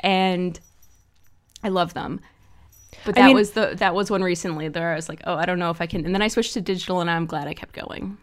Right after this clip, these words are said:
Speaker 1: so.
Speaker 2: Yeah, you know, for me, I, it, I'm at the point where if a cover isn't striking in some way, but I still wanna read the book, I'll just read it digitally. But if,
Speaker 1: Yeah.
Speaker 2: but if I want the, the book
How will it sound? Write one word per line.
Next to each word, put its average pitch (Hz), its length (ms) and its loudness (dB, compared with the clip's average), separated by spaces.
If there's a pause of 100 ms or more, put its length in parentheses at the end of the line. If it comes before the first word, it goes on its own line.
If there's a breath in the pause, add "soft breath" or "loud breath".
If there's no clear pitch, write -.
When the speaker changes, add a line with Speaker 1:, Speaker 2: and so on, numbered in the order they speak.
Speaker 1:
so. - 300 -14 (460 loud breath)
Speaker 2:
Yeah, 359 280 4
you 320 140 2
know, 330 140 6
for 330 240 -2
me, 233 360 4
I, 220 280 0 (120)
it, 202 280 4
I'm 196 220 6
at 208 100 6
the 220 80 2
point - 360 0
where 180 160 4
if 170 240 2
a 170 60 2
cover 196 760 2 (520)
isn't 170 800 0
striking 185 800 0
in 196 200 0
some 185 340 0
way, 196 380 4
but 175 140 0
I 160 100 4
still 147 340 -2
wanna 143 240 0
read 135 240 -2
the 135 80 -4
book, 135 440 -2
I'll 139 160 -2
just 139 320 -8
read 131 200 -4
it - 100 -4
digitally. 156 600 0 (280 loud breath)
But 160 140 0
if, 160 80 4
Speaker 1:
Yeah. 208 180 0 (200)
Speaker 2:
but 165 240 2
if 160 160 0
I 156 140 2
want 151 320 0 (280)
the, 147 120 -4 (220)
the 147 140 -2
book - 440 -2